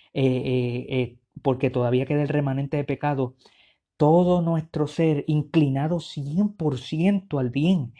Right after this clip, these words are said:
inclinado cien por ciento a Cristo, inclinado cien por ciento a lo que el hombre fue creado, que fue a glorificar a Dios y a gozar de Él para siempre. No es que Dios en la gloria nos va a estar a nosotros obligando a amarle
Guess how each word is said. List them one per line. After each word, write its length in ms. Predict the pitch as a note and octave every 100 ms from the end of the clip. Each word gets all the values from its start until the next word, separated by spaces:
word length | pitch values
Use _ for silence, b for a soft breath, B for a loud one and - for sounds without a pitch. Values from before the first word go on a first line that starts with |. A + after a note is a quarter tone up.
| B B
inclinado 600 | D#3 D3 C#3+ C3+ D#3 E3
cien 480 | - D3+ F3+ F#3 -
por 200 | D3+ B2+
ciento 440 | D#3 E3 F3+ D#3+
a 100 | -
Cristo, 500 | D3 F3+ F#3+ - D3
inclinado 600 | C3+ C3 C#3+ C#3 D#3 E3+
cien 280 | - E3 E3+
por 160 | E3
ciento 480 | B2 D#3+ E3+ - E3 B B B
a 100 | D3
lo 120 | D3
que 80 | D3+
el 80 | D3
hombre 240 | D3 E3+
fue 160 | E3 F3
creado, 500 | E3 C#3 C3+ E3 D3+
que 100 | C3+
fue 120 | C#3
a 40 | D3+
glorificar 520 | D#3+ D3 D3 C3+ C#3+
a 80 | B2+
Dios 320 | C#3 E3 D#3+
y 40 |
a 60 | C3
gozar 320 | B2+ C3+ C#3
de 160 | C3+ C3+
Él 120 | D#3
para 240 | D#3 C#3+
siempre. 680 | B2+ - F#3+ G3+ F3+ C#3 - _ _ _ _ B B B B
No 100 | C#3+
es 80 | D#3
que 180 | - F3
Dios 200 | E3+ F3
en 100 | E3+
la 100 | D#3+
gloria 260 | E3 F#3
nos 200 | E3+ C#3
va 100 | B2
a 40 | C3
estar 320 | - D#3 E3+
a 60 | C#3+
nosotros 380 | D3 D#3+ D#3+ D#3+
obligando 760 | C#3+ C3 C3 D#3 D#3+ B2+ A#2+ - _ _ _
a 200 | C3 B2+ A#2+
amarle 720 | B2 C#3+ C#3+ C3 C3 C3